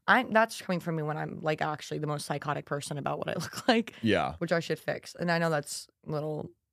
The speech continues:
Speaker 1: hypocritic, but
Speaker 2: I mean, a lot of, a lot of girls are. Which, and like, and like I said, it's not, it, quote unquote, "It's not their fault," because
Speaker 1: Yeah,
Speaker 2: so
Speaker 1: but
Speaker 2: many
Speaker 1: you have every
Speaker 2: things,
Speaker 1: way to change
Speaker 2: so
Speaker 1: it.
Speaker 2: many things have put that in their way.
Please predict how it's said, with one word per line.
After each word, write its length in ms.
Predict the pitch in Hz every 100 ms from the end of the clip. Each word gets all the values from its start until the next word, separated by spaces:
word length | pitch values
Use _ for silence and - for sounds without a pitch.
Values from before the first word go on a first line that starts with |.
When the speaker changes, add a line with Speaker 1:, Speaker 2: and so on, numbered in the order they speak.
| _ _
Speaker 1:
hypocritic, 580 | 165 - - - - -
but 220 | - - - _ _ _ _ _ _
Speaker 2:
I 40 | 131
mean, 100 | 131
a 60 |
lot 140 | 131 123
of, 100 | -
a 40 |
lot 140 | 85
of 80 | 73
girls 200 | 69 67
are. 240 | 60 62 -
Which, 160 | - 147
and 80 | 165
like, 160 | 151
and 80 | 160
like 140 | 160 165
I 60 |
said, 200 | 160 107
it's 180 | 85 -
not, 340 | 113 113 113 - _ _ _ _ _ _ -
it, 220 | 123 - _ _ -
quote 180 | 185
unquote, 280 | 170 165 147
"It's 160 | 117 -
not 220 | 113 104
their 120 | 95
fault," 320 | - 78 62 - _ _ _
because 580 | 110 92 117 107 92 - 208
Speaker 1:
Yeah, 140 | 196
Speaker 2:
so 40 |
Speaker 1:
but 60 | 147
Speaker 2:
many 120 | 131
Speaker 1:
you 140 | 117 185
have 120 | -
every 160 | 151 147
Speaker 2:
things, 60 | 143
Speaker 1:
way 100 | 151
to 60 |
change 220 | - 135 -
Speaker 2:
so 140 | 123
Speaker 1:
it. 80 | 127
Speaker 2:
many 160 | 120
things 400 | 107 113 104 95
have 120 | 85 73 _ _ -
put 180 | 117 -
that 140 | 85
in 60 | 78
their 100 | 76
way. 480 | 76 82 78 71